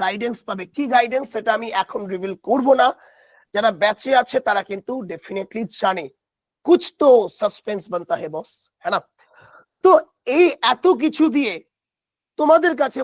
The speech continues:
প্রাইস কত হতে পারে? যেখানে all over ওয়েস্ট বেঙ্গলে এক্স ওয়াই জেড যে কোনো জায়গায় পনেরোশো, তেরোশো, চোদ্দশো, যে কোনো মিনিমাম আমি বলছি বারোশো,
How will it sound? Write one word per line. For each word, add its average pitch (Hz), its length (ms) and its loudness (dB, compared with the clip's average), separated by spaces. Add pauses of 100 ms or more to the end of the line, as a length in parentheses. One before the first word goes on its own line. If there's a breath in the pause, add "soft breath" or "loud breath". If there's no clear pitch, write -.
(120)
প্রাইস 240 260 -4 (140)
কত 220 160 -8
হতে 180 280 -12
পারে? 156 240 -10 (400)
যেখানে 262 340 2 (180)
all 247 180 0
over 254 200 -4
ওয়েস্ট 233 260 -6
বেঙ্গলে 240 320 -4 (140)
এক্স 226 220 -12
ওয়াই 226 240 -4
জেড 214 140 -6 (100)
যে 226 80 -6 (100)
কোনো 294 120 0 (100)
জায়গায় 175 280 -4 (600)
পনেরোশো, 240 420 -4 (100)
তেরোশো, 233 440 -2 (120)
চোদ্দশো, 226 480 -2 (600)
যে 302 80 0 (100)
কোনো 190 160 -2 (380)
মিনিমাম 320 360 6
আমি 233 180 -2
বলছি 175 220 -14 (120)
বারোশো, 220 300 -4